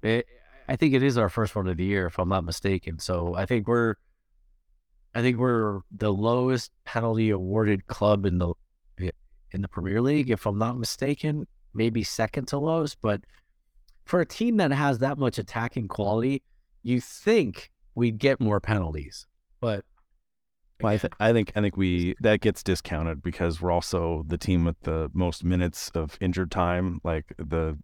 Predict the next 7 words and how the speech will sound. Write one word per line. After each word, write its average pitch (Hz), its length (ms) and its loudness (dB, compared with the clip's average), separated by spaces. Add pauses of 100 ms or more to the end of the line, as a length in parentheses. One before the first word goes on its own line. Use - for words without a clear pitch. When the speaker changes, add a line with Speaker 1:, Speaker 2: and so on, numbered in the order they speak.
Speaker 2:
least 95 360 -2
amount 87 280 0
of 82 100 -6
productive, 90 640 -2 (400)
healthy 101 320 0
player 98 560 2
minutes. 98 640 -2